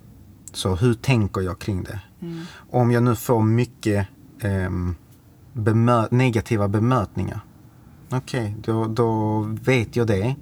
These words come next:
Speaker 1: Då kanske jag inte ska bry mig om det. Jag kanske ska då bry mig mer om hur jag hittar nya miljöer
Speaker 2: Mm.
Speaker 1: för att stärka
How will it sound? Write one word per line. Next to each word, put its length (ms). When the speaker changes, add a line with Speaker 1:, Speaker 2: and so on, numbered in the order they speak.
Speaker 1:
Då 100
kanske 260
jag 60
inte 120
ska 160
bry 280
mig 120
om 120
det. 140
Jag 160
kanske 240
ska 100
då 260
bry 200
mig 120
mer 400
om 240
hur 440
jag 360
hittar 600
nya 680
miljöer 500
Speaker 2:
Mm. 280
Speaker 1:
för 260
att 140
stärka 680